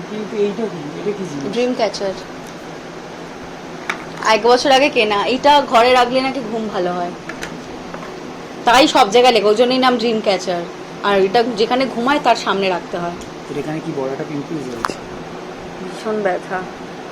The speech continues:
Speaker 1: ড্রিম ক্যাচার, আর ওই যে ওই যে বাটনটা তো পুরো হাত ফাতে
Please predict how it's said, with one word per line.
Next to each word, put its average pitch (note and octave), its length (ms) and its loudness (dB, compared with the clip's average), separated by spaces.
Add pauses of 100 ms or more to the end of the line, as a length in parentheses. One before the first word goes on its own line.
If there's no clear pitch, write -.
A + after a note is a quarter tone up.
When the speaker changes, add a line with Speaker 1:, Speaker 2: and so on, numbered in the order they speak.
(500)
Speaker 1:
ড্রিম B3 320 2
ক্যাচার, G#3+ 420 -2
আর F3+ 140 -2
ওই E3 240 -2
যে F3 60 -2
ওই F3 140 0 (100)
যে D3+ 220 -2
বাটনটা G3 420 -4
তো A#3+ 60 -4
পুরো A#3+ 220 -4 (120)
হাত D3 100 -6 (140)
ফাতে A#3 180 -2